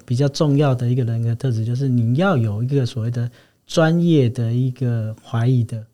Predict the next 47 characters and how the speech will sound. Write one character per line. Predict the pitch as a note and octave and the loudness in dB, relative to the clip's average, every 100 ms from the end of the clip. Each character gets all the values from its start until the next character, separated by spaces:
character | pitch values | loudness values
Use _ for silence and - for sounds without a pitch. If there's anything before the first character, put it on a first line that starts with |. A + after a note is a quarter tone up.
| _ | _
一 | C3+ | -14
个 | B2+ A2+ | -6 -6
态 | - D3 B2 | -6 -6 -4
度 | C3+ | -2
跟 | A2+ A#2+ A#2+ | -2 -2 -2
精 | - B2+ C3+ | 0 0 0
神， | - G2 G#2 - - | -4 -6 -8 -12 -8
来 | A#2 | -4
去 | A#2+ D3 B2 | -2 0 2
了 | A#2+ A#2+ | 2 2
解 | C#3+ C3 G#2 - _ _ | 0 -2 -4 -8 _ _
到 | C#3+ B2 | -2 -2
他 | - C3 | -2 -2
的 | B2 | 0
一 | |
个 | A#2 A2+ | 0 -2
数 | - A2 | -2 -4
据。 | - A2+ A2 - _ | -4 -8 -8 -12 _
好， | A2 | -10
所 | A#2+ G3 | -2 2
以 | D3+ - - - - | 0 -2 -20 -8 2
我 | G#3+ | 4
想 | F3 B2 | 4 2
不 | - E3 | 2 4
外 | F3+ | 6
乎 | E3+ E3 | 6 4
就 | D#3+ | 2
是 | E3 | 0
这 | D#3 E3 | 0 -2
几 | - A2 | -2 -4
个 | A#2 | -4
特 | - - D#3 | -6 0 2
质。 | A#2 - G2+ G2+ A2 | 2 -4 -8 -10 -8
好， | C3 A2+ | -6 -4
如 | C3 | -2
果 | D3 | 0
你 | B2 | 0
要 | A#2+ | -2
进 | B2 C#3+ C3 | -2 -2 -2
入 | C3 | 0
到 | C3 B2+ | 0 -2
这 | A#2+ C3 | -4 -4
个 | B2+ A#2 | -4 -2
工 | C3+ C#3 | -2 -2
作 | D3+ | 0
领 | A2 A2 | -2 0
域， | C3 A#2 | 0 0